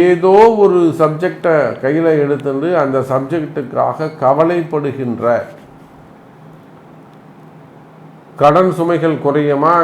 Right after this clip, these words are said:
கடன் அடையுமா என்று எல்லாம் எண்ணி கவலைப்படுகின்ற எனதருமை விருச்சக ராசி நேயர்களே, அற்புதமான கால நேரம். இந்த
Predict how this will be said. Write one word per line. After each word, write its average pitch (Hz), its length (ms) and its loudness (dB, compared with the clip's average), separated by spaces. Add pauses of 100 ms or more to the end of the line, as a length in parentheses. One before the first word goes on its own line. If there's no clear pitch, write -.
(140)
கடன் 165 320 0 (160)
அடையுமா 151 480 0 (240)
என்று 135 300 -2
எல்லாம் 151 420 -2 (320)
எண்ணி 165 320 -2 (1400)
கவலைப்படுகின்ற 160 1080 2 (320)
எனதருமை 143 600 0 (1120)
விருச்சக 165 600 0
ராசி 160 480 2
நேயர்களே, 135 680 -2 (600)
அற்புதமான 151 840 -2 (180)
கால 131 180 -4 (140)
நேரம். - 300 -14 (2250)
இந்த 190 180 4